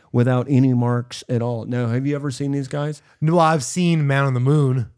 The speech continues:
Speaker 1: Okay,
Speaker 2: Where
Speaker 1: yeah,
Speaker 2: they,
Speaker 1: yeah,
Speaker 2: where
Speaker 1: yeah.
Speaker 2: they portray
Speaker 1: Okay.
Speaker 2: that,
Speaker 1: S-,
Speaker 2: that
Speaker 1: correct.
Speaker 2: kind of thing.
Speaker 1: So these jokers have been around forever.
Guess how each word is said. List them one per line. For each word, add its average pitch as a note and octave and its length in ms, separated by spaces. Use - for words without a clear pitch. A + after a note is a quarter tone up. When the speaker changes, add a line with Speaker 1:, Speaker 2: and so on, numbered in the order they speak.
Speaker 1:
Okay, D3 220
Speaker 2:
Where - 140
Speaker 1:
yeah, - 80
Speaker 2:
they, - 120
Speaker 1:
yeah, C#4 120
Speaker 2:
where - 80
Speaker 1:
yeah. - 160
Speaker 2:
they - 40
portray D#3+ 320
Speaker 1:
Okay. - 120
Speaker 2:
that, C#3+ 300
Speaker 1:
S-, - 240
Speaker 2:
that - 80
Speaker 1:
correct. D3+ 360
Speaker 2:
kind C#3 140
of A#2+ 100
thing. C3+ 200
Speaker 1:
So F#3+ 180
these B3 300
jokers F#3 440
have D#3+ 120
been D3+ 140
around C3+ 360
forever. C3+ 640